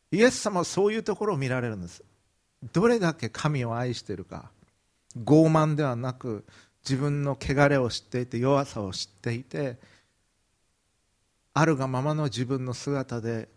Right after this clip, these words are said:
神のもとに来るということ、涙が出るということ、それは、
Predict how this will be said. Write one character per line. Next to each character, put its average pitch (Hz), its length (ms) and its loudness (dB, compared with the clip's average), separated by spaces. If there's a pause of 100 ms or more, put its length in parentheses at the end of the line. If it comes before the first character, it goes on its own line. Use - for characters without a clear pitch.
(200)
神 131 280 -4
の 113 100 -6
も 110 120 -6
と 113 140 -10
に 101 140 -10
来 - 160 -10
る 135 100 -2
と - 100 -12
い 98 40 -8
う - 60 -12
こ - 100 -20
と、 131 80 -12
涙 208 440 2
が 143 120 -2
出 123 160 0
る 139 120 -2
と - 120 -8
い 110 100 -4
う 98 80 -8
こ - 120 -14
と、 98 140 -10
そ - 160 -6
れ 139 80 -2
は、 139 400 -2